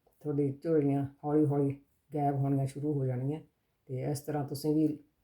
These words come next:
ਕ-, ਘਰੇਲੂ ਚੀਜ਼ਾਂ ਤੋਂ ਲੋਸ਼ਨ ਬਣਾਇਓ, ਬਣਾ ਕੇ ਤੇ ਸਸਤੀਆਂ ਚੀਜ਼ਾਂ ਮ-, ਨਾਲ ਇਹ ਬਣ ਜਾਂਦਾ ਤੇ ਆਪਦੀਆਂ ਝੁਰੜੀਆਂ ਨੂੰ ਗਾਇਬ ਕਰਿਓ। ਤੇ ਇਹ ਛੋਟੇ ਵੱਡੇ ਸਾਰੇ ਲੋਕ,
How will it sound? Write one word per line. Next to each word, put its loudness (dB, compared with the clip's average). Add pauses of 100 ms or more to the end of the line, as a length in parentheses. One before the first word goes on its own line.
(140)
ਕ-, 0
ਘਰੇਲੂ 0
ਚੀਜ਼ਾਂ 0
ਤੋਂ 0 (240)
ਲੋਸ਼ਨ 0
ਬਣਾਇਓ, 0 (640)
ਬਣਾ -2
ਕੇ 0 (460)
ਤੇ -2
ਸਸਤੀਆਂ 0 (800)
ਚੀਜ਼ਾਂ 2
ਮ-, 2
ਨਾਲ 0
ਇਹ 2
ਬਣ 2
ਜਾਂਦਾ 0
ਤੇ -4
ਆਪਦੀਆਂ 2 (220)
ਝੁਰੜੀਆਂ 4
ਨੂੰ 2
ਗਾਇਬ 2
ਕਰਿਓ। -2 (380)
ਤੇ -6
ਇਹ -2
ਛੋਟੇ 2
ਵੱਡੇ 4
ਸਾਰੇ 2 (440)
ਲੋਕ, -2